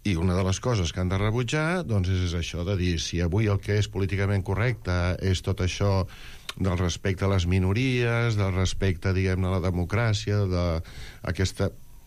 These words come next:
doncs el jove reacciona, diguem-ne, dient, "Doncs jo, com que m'he de revoltar contra el món que m'envolta, doncs jo ara sí, mm, tinc que contestar això". Perquè les, les dades dels votants,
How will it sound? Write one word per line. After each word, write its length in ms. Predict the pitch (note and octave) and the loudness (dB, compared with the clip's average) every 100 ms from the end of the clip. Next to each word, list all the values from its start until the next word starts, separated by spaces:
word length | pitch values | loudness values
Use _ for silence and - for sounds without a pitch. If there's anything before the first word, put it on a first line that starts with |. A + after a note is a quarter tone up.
| - - | -18 -12
doncs 180 | - E2+ | -4 0
el 140 | F#2 | 0
jove 320 | F2 A#2+ C#3 D#3 - | 2 2 0 -2 -6
reacciona, 880 | G2+ G2+ A2+ B2+ - D3+ D3 D3 F3 A#3 - - - - - - | -4 -2 0 0 -2 -2 0 0 -2 -6 -18 -20 -20 -20 -20 -12
diguem-ne, 400 | - G2 G#2 A2+ A#2 | -2 2 2 2 2
dient, 240 | A2 G2+ | 2 2
"Doncs 300 | G2+ F#2+ F#2 | 0 -2 -2
jo, 160 | A#2 C3 | 0 -2
com 160 | C#3 G#2 G#2+ | -2 -4 -2
que 160 | G2+ F#2+ | -2 0
m'he 160 | G#2 | 0
de 120 | A2 G#2 | 0 0
revoltar 480 | G#2+ G#2+ G2+ A2+ G#2 | -2 -2 -2 -2 -2
contra 240 | F#2+ E2+ | -4 -2
el 80 | F#2+ | 0
món 140 | G#2 | 0
que 80 | G2+ | 0
m'envolta, 720 | G#2+ G#2+ A#2 A#2+ A#2+ C3+ E3 - - - - | 0 2 2 0 0 -2 -2 -8 -20 -20 -20
doncs 400 | - F2+ G2 G2 | -12 -4 0 0
jo 140 | F2 G2+ | 2 2
ara 140 | G#2 A#2+ | 2 0
sí, 460 | A#2+ - - - F#2 | -2 -4 -6 -6 -4
mm, 840 | F#2+ G#2 G#2 G2+ G2+ G2 G2 C#2+ - | -2 0 2 4 4 2 2 -2 0
tinc 240 | G#2+ G2 | 0 0
que 80 | F#2+ - | -2 -2
contestar 500 | G#2 F2+ F2 - D#2+ | 0 0 0 -2 -4
això". 300 | - C2 F2+ - - - - - - | -2 -2 -4 -6 -14 -16 -16 -14 -8
Perquè 320 | - F2 D#2 | -2 0 2
les, 300 | F#2 F2+ E2+ F2+ - | 2 4 2 0 0
les 220 | F#2+ F2 D#2+ | 2 2 2
dades 460 | A#2 B2+ F#2+ E2+ - | 2 2 2 0 -2
dels 300 | - G2 E2+ | 0 0 0
votants, 460 | F2 D#2 A2 G#2+ F2 | 0 0 2 2 0